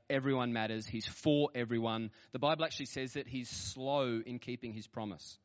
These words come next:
He's patient with us, not wanting anyone to not be with him forever. So we can see this all the way through, but we just slip back into us and them mindsets.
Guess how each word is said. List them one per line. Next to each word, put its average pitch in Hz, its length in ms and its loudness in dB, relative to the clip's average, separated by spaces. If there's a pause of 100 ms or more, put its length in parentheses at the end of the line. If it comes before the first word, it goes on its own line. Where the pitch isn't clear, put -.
(680)
He's 139 180 2
patient 147 600 0
with 135 220 0
us, 120 260 2
not 143 220 0
wanting 135 420 -2 (320)
anyone 127 640 2 (880)
to 147 100 2
not 139 240 2
be 131 140 4
with 123 120 0
him 117 160 -2
forever. 95 360 -4 (1800)
So 190 120 8
we 196 60 8
can 190 120 4
see 233 300 6
this 214 220 4
all 190 220 6
the 180 60 4
way 165 160 6
through, 196 380 2
but 165 140 0
we 180 140 2
just 196 280 0
slip - 360 2
back 202 380 6 (320)
into 196 600 4
us 160 280 0
and 151 140 4
them 147 280 4
mindsets. 135 800 0